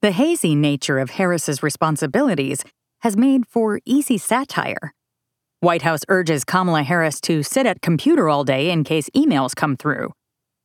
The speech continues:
read an early Onion headline. Clips of Harris soundbites gone wrong have ricocheted across social media, and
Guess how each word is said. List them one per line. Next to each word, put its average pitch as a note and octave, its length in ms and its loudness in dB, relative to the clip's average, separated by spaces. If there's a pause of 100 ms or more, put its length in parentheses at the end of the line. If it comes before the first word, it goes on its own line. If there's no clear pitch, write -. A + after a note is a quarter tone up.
(120)
read C#3+ 240 0
an C3+ 140 0
early C#3 380 -2
Onion D3+ 380 2
headline. C#3 500 -4 (840)
Clips - 260 0
of F3 120 0
Harris F#3 380 0
soundbites F3+ 560 0
gone D#3 220 2
wrong C#3+ 460 2 (240)
have E3+ 140 0
ricocheted E3 560 0
across D3 340 -2
social E3 340 -2
media, D#3+ 460 -2 (400)
and G3 340 0